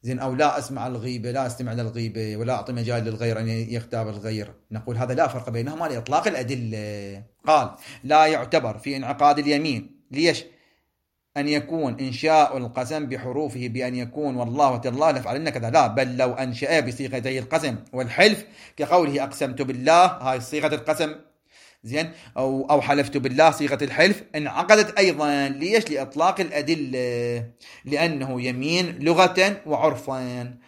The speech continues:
صفحة مئتين وخمسة وثلاثين، جزء خمسة وثلاثين، جواهر. نعم، لا يكفي لفظا "أقسمت" وحلفت. أقسمت أن أصلي صلاة الليل، حلفت أن لا أنظر للمحرم. هذا وين؟ ما جبت لفظ الجلالة.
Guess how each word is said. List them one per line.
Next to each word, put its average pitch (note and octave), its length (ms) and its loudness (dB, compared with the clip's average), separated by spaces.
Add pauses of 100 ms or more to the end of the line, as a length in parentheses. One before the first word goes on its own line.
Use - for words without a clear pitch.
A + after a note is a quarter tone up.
(120)
صفحة C3+ 300 -2
مئتين B2+ 280 -6
وخمسة C3 240 -8
وثلاثين، B2 380 -6
جزء B2 180 -10
خمسة B2+ 240 -4
وثلاثين، C#3 300 -4
جواهر. A2+ 680 -2
نعم، D#3 380 0 (460)
لا G3 360 6
يكفي F#3 560 2
لفظا E3+ 760 8
"أقسمت" D3+ 720 -4
وحلفت. C3 760 -6
أقسمت G3+ 680 -4
أن E3 200 -6
أصلي D#3 500 -2
صلاة C3+ 300 -2
الليل، A#2 380 -8 (480)
حلفت A3 560 4
أن F3 320 -2
لا E3 280 0
أنظر C#3+ 380 -4
للمحرم. B2 600 -8 (1120)
هذا G#2 120 -10
وين؟ D3+ 260 -6
ما C3+ 120 -4
جبت F3 180 -6
لفظ E3+ 160 -2
الجلالة. A2 460 -4